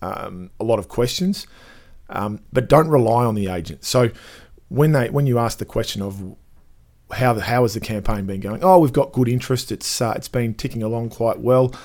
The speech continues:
I think we've got interest in the, within the quote range." Well, no buyer is, unless they've bid on a property with this agent in the past, is going to tell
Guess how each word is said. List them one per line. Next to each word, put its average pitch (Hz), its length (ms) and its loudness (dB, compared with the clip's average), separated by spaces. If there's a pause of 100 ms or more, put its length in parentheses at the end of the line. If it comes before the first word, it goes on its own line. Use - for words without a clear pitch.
(200)
I 131 60 0
think 151 200 0
we've 107 140 -6
got 120 160 2
interest 117 380 -4
in 107 80 -4
the, 101 80 -8 (120)
within 110 260 -2
the 104 60 -4
quote 113 300 -2
range." 90 340 -8
Well, 127 220 8 (800)
no 143 380 4
buyer 120 560 2 (280)
is, 101 380 -4
unless 110 440 -2
they've 95 300 -6
bid 110 140 2
on 101 140 -2
a 92 40 -6
property 107 360 -4
with 95 160 -6
this - 160 -6
agent 98 280 -6
in 92 80 -6
the 95 60 -8
past, 110 340 -4
is 113 80 -6
going 110 280 -2
to 101 80 -10
tell 117 420 -4